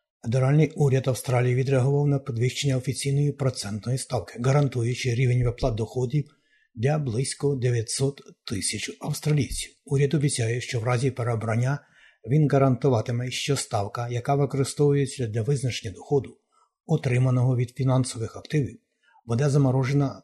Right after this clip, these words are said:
на поточному рівні протягом наступних двох років. Це називається розрахунковою ставкою.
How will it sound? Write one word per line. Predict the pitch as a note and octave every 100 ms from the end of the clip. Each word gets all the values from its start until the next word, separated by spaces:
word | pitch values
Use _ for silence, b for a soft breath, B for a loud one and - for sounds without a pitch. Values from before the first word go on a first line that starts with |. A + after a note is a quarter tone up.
| -
на | C3+
поточному | A2+ B2+ A2 - A2 F#2+
рівні | A2 C#3 C#3+ C3+ -
протягом | C3+ C#3 D3 D#3 B2+
наступних | A#2+ C3 - G2 A#2+ C3 A2
двох | B2 F2 -
років. | D#3 - - _ _ _ _
Це | - C3+ C#3+ B2+
називається | B2+ A2+ G#2+ G#2 B2 - D3 B2+
розрахунковою | B2+ B2 B2+ - C3+ - - A2
ставкою. | C3 - B2+ - -